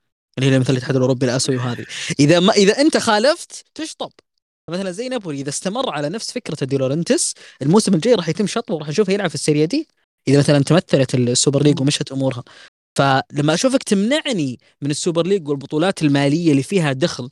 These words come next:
Speaker 1: ثم في
Speaker 2: مم.
Speaker 1: المقابل أشوفك برضو تطبق عليه مرسوم النمو، أنا إيش راح أسوي هنا؟ ثم يطلع لك رئيس، آه، رابطة اللاعبين، ال A I E، إيش كان يقول فيها في ال-، في الاتحاد الإيطالي وفي كرة القدم الإيطالية؟ يقول: "هذا القرار لمصلحة الكرة الإيطالية".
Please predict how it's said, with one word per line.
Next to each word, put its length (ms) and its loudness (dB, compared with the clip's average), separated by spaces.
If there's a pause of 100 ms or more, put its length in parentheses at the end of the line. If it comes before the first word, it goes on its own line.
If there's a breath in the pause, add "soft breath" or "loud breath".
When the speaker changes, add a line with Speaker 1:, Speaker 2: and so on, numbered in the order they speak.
(640)
Speaker 1:
ثم 140 0
في 120 0
Speaker 2:
مم. 60 2
Speaker 1:
المقابل 460 2
أشوفك 520 -2 (400 soft breath)
برضو 200 -2
تطبق 420 -2
عليه 180 0
مرسوم 400 -6
النمو، 360 -6 (500)
أنا 60 -2
إيش 160 -4
راح 140 -6
أسوي 400 -4
هنا؟ 120 -8 (560)
ثم 120 6
يطلع 240 4
لك 160 0
رئيس، 420 -8
آه، 280 -6
رابطة 360 -6
اللاعبين، 460 -4 (100)
ال 60 -12
A 40 -10
I 520 0
E، 80 -16 (280 loud breath)
إيش 120 -6
كان 100 4
يقول 180 2
فيها 240 2
في 60 -8
ال-، 460 0
في 60 -2
الاتحاد 300 0
الإيطالي 380 2 (240)
وفي 140 -6
كرة 140 0
القدم 180 2
الإيطالية؟ 500 2 (320 loud breath)
يقول: 180 4
"هذا 220 4
القرار 460 -2
لمصلحة 640 -6
الكرة 240 -8
الإيطالية". 420 -10